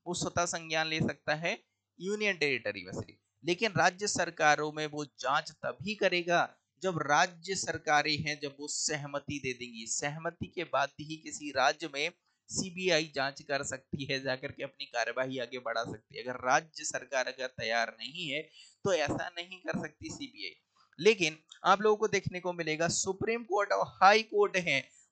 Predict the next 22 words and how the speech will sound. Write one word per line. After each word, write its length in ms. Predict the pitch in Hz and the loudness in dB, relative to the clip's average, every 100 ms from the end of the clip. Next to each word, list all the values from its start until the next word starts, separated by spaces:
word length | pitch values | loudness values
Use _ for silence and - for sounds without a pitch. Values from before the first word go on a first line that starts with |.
| - | 2
वो 100 | 202 | 4
राज्य 460 | 160 160 175 170 180 | 6 6 6 2 -8
की 260 | 180 175 165 | -8 -8 -4
अनुमति 520 | 165 175 175 170 185 | -4 -2 -6 -4 -10
के 180 | 190 190 185 | -2 -2 -2
बिना 280 | 170 180 190 | 0 2 2
भी 480 | 185 185 139 - _ _ | 2 -2 -2 -6 _ _
सीबीआई 540 | - 185 170 180 170 180 | -4 -4 0 4 4 4
को 160 | 190 | 2
ये 80 | 185 | 2
अधिकार 440 | 175 165 160 165 165 | 2 0 4 4 4
दे 180 | 175 190 | 0 0
सकते 380 | 180 - 185 175 | -2 -4 -4 0
हैं 220 | 175 131 - _ - | 2 0 -2 _ -12
कि 80 | 139 | 2
जाओ 280 | 156 160 | 6 6
तुम 180 | 165 160 | 4 -2
जाकर 300 | 147 143 143 | 0 2 0
के 140 | 139 139 | -4 -6
जांच 300 | 123 127 - | -4 -4 -4
करके 360 | 127 117 123 117 | -8 -6 -4 2
आओ। 340 | 143 135 | 2 2